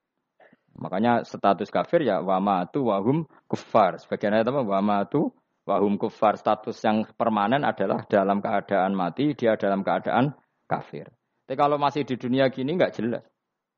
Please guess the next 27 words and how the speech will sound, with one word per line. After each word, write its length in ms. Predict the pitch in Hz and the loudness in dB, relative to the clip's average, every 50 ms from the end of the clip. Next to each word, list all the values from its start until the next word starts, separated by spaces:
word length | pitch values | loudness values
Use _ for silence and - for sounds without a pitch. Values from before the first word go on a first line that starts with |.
| _ _ _ _ _ _ _ _ _ | _ _ _ _ _ _ _ _ _
Makanya 320 | - 117 135 151 165 160 143 | -4 -2 -2 0 0 0 2
saya 160 | 151 143 135 | 2 0 0
suwun 320 | - - 123 117 113 107 | 0 -2 -2 0 0 0
ya, 160 | 98 95 95 | 0 -2 0
kalau 240 | - 120 131 147 143 | 2 2 2 2 0
kita 320 | 131 143 135 - 143 131 127 | -2 -6 -2 2 2 2 2
harus 80 | 123 - - | 2 0 -2
toleransi 480 | 131 123 123 120 120 117 113 123 120 | -2 0 2 0 0 0 -2 -4 -6
sebagai 240 | 110 - 110 98 107 | -4 -2 -2 0 2
warga 320 | 107 101 104 110 - 101 98 | 2 2 2 2 0 0 0
Indonesia, 560 | 101 98 95 95 90 82 78 - - 82 95 | 0 0 0 0 -2 -4 -6 -4 -4 -4 -2
kalau 240 | 107 110 110 113 107 | 0 0 -2 0 2
kamu 240 | 110 113 117 110 | 0 0 0 0
orang 320 | - 101 107 104 104 104 - | 0 0 0 0 0 -2 -2
alim, 400 | - 95 98 98 98 101 117 123 - _ _ _ _ _ _ - | -4 -6 -4 -4 -2 -2 -4 -4 -6 _ _ _ _ _ _ 0
toleransi 560 | 117 117 113 110 107 101 90 90 - - 113 | 0 2 2 2 0 0 -2 -4 -2 0 0
atas 240 | 107 - 110 92 101 | 2 2 0 -2 -2
nama 240 | 107 107 107 104 104 | -2 0 2 2 0
agama, 480 | 107 - 113 113 120 120 113 107 101 | 0 0 -2 -2 0 0 0 -2 -2
karena 320 | 95 - 87 101 117 117 117 | 0 0 0 2 2 0 0
yang 80 | 107 | 0
sedang 320 | - - - 98 95 95 87 | -4 -2 0 0 0 2 2
kafir 320 | 92 90 - - 87 82 | 0 0 0 -2 -6 -6
pun 240 | - 135 151 151 123 | -4 -2 -2 0 0
ndak 160 | 104 78 - | 0 0 -2
jaminan 400 | 98 92 107 123 123 120 113 110 | -2 -2 0 0 0 0 0 -2
selalu 400 | - 101 90 90 95 110 131 151 | -2 -2 0 0 0 0 0 -2